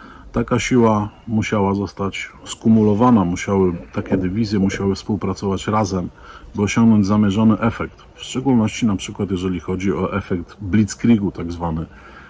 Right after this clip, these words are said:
na froncie zachodnim. I tutaj zaraz spojrzymy na to, jak działały, jak działał blitzkrieg, mm, w tysiąc dziewięćset czterdziestym czwartym roku na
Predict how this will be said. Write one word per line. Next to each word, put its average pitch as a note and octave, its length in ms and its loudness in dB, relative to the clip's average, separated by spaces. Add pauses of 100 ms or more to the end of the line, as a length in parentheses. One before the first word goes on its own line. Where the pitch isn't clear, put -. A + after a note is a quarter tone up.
(240)
na G2+ 320 4 (180)
froncie A#2+ 340 0
zachodnim. G2 520 0 (380)
I A#2+ 200 2 (280)
tutaj C#3 280 0
zaraz A#2 260 2
spojrzymy G#2+ 640 2
na A2 160 0
to, G2+ 240 -2 (600)
jak A2 540 -4 (220)
działały, G2+ 580 2 (880)
jak F#2+ 160 -6
działał A#2 280 2
blitzkrieg, F#2+ 680 -2 (720)
mm, F2+ 440 0
w - 100 -16
tysiąc A2 380 2
dziewięćset C#3 400 2
czterdziestym A2 600 -2
czwartym G#2 480 -2
roku G2 460 -2 (120)
na G2 320 0